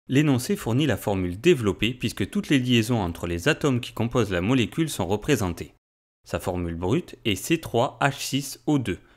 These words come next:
car la molécule est composée de trois atomes de carbone, de six atomes d'hydrogène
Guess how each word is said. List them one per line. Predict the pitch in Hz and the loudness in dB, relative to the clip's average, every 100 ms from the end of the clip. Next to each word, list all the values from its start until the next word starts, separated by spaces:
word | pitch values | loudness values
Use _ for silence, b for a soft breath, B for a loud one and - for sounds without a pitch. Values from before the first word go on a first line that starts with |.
| b | b
car | 107 | 0
la | 92 | 2
molécule | 90 87 85 175 151 | 0 -2 -4 -2 -2
est | |
composée | 117 98 101 107 | -2 -2 -2 -2
de | 90 | -4
trois | - - 175 | -4 -2 0
atomes | 170 - 107 | 0 -2 -4
de | 92 | -4
carbone, | - 82 82 95 123 b b | -4 -6 -4 -6 -8 b b
de | 117 | -10
six | - 190 175 | -4 -2 0
atomes | 156 101 | 0 0
d'hydrogène | 95 120 92 85 98 113 | 0 0 -2 -2 -2 -4